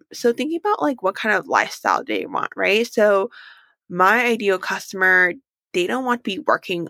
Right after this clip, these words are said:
all the time. They want to, you know, spend more time with family. They want to spend more time with their friends.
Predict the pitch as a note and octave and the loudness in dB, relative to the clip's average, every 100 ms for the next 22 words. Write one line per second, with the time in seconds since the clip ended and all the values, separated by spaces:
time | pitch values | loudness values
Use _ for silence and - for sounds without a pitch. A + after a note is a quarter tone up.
0 | - D#3 C3+ - F#3+ - - - F#3+ G3 | 0 0 0 -6 -2 -2 -2 -2 -2 0
1 | F3+ F#3 - - G#3+ G#3 G3+ F#3+ F3 _ | 0 0 -2 -6 0 2 4 2 -2 _
2 | _ _ _ _ _ _ _ _ _ G3+ | _ _ _ _ _ _ _ _ _ -2
3 | F#3+ F3+ F3 - F#3+ F#3+ F#3 F#3+ F3 E3+ | 0 0 -2 -4 -2 -2 -2 -4 0 -2
4 | - - - B3+ B3+ B3+ B3+ A3+ G3 G3 | -2 -10 0 2 2 0 0 0 -2 -6
5 | - - F#3 F3+ F3+ F#3 F3 - D#3 - | -6 -2 -2 -2 -4 -6 -6 -8 -8 2
6 | A#3 A#3+ A#3 A#3 | 2 4 2 -2